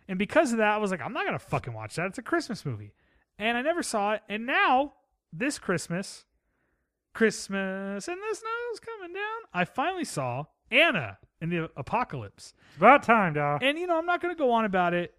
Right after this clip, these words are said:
Speaker 1: You've talked about it. Everybody's talked about it. I just wanted to say that, yes, everyone's right. Shane, you're right. Eric, you're right. This is a fucking delight.
Speaker 2: Mm.
Speaker 1: Um, I would, I would put this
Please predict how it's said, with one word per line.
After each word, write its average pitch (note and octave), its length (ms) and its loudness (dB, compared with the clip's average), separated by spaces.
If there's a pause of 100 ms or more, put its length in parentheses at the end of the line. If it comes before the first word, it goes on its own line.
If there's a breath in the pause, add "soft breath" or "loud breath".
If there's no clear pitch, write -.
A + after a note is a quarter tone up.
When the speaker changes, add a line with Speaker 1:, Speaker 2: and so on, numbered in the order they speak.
Speaker 1:
You've G#3+ 240 -2
talked A3+ 300 0
about G3+ 240 -2
it. G3 200 -6
Everybody's G3+ 420 -2
talked - 280 -2
about D#3+ 240 0
it. D#3 140 -6
I E3+ 80 -2
just A#3 240 -2
wanted A#3+ 200 0
to G3 80 -2
say F#3 280 0
that, D#3 100 0
yes, D3+ 500 2 (140)
everyone's G3 380 2
right. F#3+ 260 4 (220)
Shane, F#3 340 -2
you're F#3 100 0
right. E3+ 360 2
Eric, E3 260 -4
you're E3 100 2
right. D#3 320 4
This E3 220 0
is F3 160 2
a D#3+ 80 2
fucking D#3 540 -2
delight. C3+ 600 0 (160)
Speaker 2:
Mm. C#3+ 280 -6 (140 soft breath)
Speaker 1:
Um, G3 340 2
I G#3+ 140 4
would, C4+ 240 2
I A3 140 2
would C4 240 0
put - 280 -2
this - 360 -2